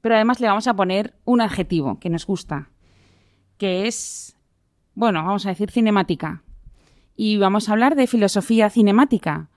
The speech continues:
o sea, la filosofía a través del cine o el cine a través de la filosofía, estas cosas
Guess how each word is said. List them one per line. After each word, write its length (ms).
o 80
sea, 340
la 140
filosofía 520
a 40
través 260
del 140
cine 400
o 120
el 100
cine 360
a 60
través 220
de 60
la 100
filosofía, 720
estas 320
cosas 360